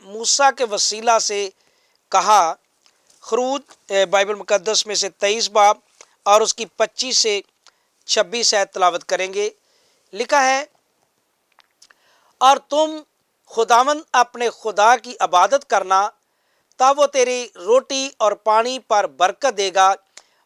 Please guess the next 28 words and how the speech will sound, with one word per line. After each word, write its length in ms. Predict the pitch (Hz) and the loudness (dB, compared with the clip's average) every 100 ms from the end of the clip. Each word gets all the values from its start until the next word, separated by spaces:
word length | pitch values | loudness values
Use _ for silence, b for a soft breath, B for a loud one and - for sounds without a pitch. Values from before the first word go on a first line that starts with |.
| - | 0
और 220 | 208 247 | 4 4
मैं 140 | 240 | 2
तेरे 240 | 240 233 220 | -2 0 0
बीच 400 | 143 220 277 269 | -2 -8 -6 -2
से 380 | - 220 220 - | 0 0 -2 -4
बीमारी 460 | 175 190 190 208 226 | -10 0 2 4 2
को 240 | - 214 | -4 -4
दूर 420 | 180 135 269 294 277 | -4 -8 -6 -4 -2
कर 220 | 214 170 | -2 -2
दूंगा।" 380 | 135 143 123 - _ _ _ _ _ _ _ _ _ _ - | -4 -14 -16 -18 _ _ _ _ _ _ _ _ _ _ -2
मेरे 120 | 262 | 0
अजीजों, 420 | 277 277 269 294 311 _ _ _ _ _ _ _ _ _ _ _ _ _ _ _ _ _ _ _ _ _ _ 226 | 0 -2 0 0 -2 _ _ _ _ _ _ _ _ _ _ _ _ _ _ _ _ _ _ _ _ _ _ -10
इंसान 540 | 226 - 262 277 285 | -4 -2 0 0 -2
की 240 | - 285 | -6 -10
तरक्की 540 | 269 - 247 - 269 277 | -8 -2 -2 -2 -6 -6
का 240 | - 247 | 0 2
राज 480 | 220 208 208 214 208 _ _ | 4 4 6 4 0 _ _
दो 460 | 156 170 277 311 294 | -20 _ -2 0 2
बातों 360 | 226 202 185 | 0 -2 -4
पर 180 | 156 156 | -6 -6
है। 180 | 131 107 _ _ _ _ _ _ _ _ _ | -8 -20 _ _ _ _ _ _ _ _ _
पहली 240 | 240 269 294 | -2 0 0
बात, 360 | 269 262 269 _ _ _ _ _ _ 156 | 4 4 4 _ _ _ _ _ _ -14
जिंदा 720 | 156 208 277 269 277 277 262 | -8 -4 -4 2 4 4 2
खुदा 540 | - - 220 233 233 | -8 -10 -2 2 4
की 240 | 233 240 240 | 2 -4 -12
इबादत 560 | - 196 220 226 233 | -6 2 4 4 0
करना, 380 | - 160 131 110 | -4 -8 -8 -20